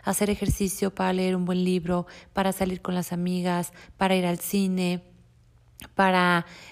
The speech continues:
eh, no sé, un hobby que tú tengas, para la pintura, para ir a patinar, para ir a caminar, estar con tus hijos, o sea, todo lo que te haga sentir bien.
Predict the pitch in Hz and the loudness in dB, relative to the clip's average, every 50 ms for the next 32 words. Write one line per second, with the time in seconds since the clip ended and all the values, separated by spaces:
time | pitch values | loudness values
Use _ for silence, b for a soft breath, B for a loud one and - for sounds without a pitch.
0 | B B - - 202 190 185 196 208 226 220 - - 220 220 214 208 208 208 - | B B -4 -2 -2 0 0 2 2 0 0 2 2 4 4 4 4 2 0 0
1 | - 214 214 208 208 208 - 202 - - 196 - - 196 190 190 190 185 185 185 | 2 4 4 4 4 2 -2 -2 -4 -4 -4 -2 0 0 2 2 2 2 2 2
2 | 190 190 - - 180 180 175 175 175 - 185 180 180 175 - 196 190 196 190 185 | 2 0 -2 -2 0 0 0 -2 -2 -2 -2 -4 -2 -2 0 0 2 2 2 2
3 | 180 175 180 180 - 180 - 185 180 190 190 185 190 190 180 180 - 185 185 175 | 2 0 0 -2 -2 -2 0 0 2 2 0 0 -2 -4 -6 -6 -4 -2 -2 0
4 | 185 185 185 180 185 185 180 - 190 175 170 170 170 165 165 - B B B B | 2 2 2 2 0 0 -2 -2 -2 -2 0 0 -2 -4 -4 -8 B B B B
5 | B B B B B B B B B - - - - - - 208 202 196 - 170 | B B B B B B B B B -18 -16 -14 -6 -2 0 0 0 0 -2 -2
6 | 170 170 175 180 190 196 202 202 196 190 - - 190 - - 185 180 - - - | -2 0 0 2 2 4 4 4 2 0 0 -4 -4 -4 -2 -4 -4 -6 -8 -6
7 | - 220 208 - 220 196 202 190 196 - - - - _ - - 240 240 240 247 | -4 -2 -2 -2 -2 -2 -2 -2 -2 -4 -6 -8 -16 _ 0 2 2 4 4 2
8 | 247 240 240 - - 208 - - 196 185 190 185 - - 185 175 - 175 175 165 | 2 0 -2 -4 -6 -6 -4 -4 -2 -2 -2 -4 -4 -6 -6 -4 -4 -6 -6 -4
9 | 170 175 170 | -6 -6 -6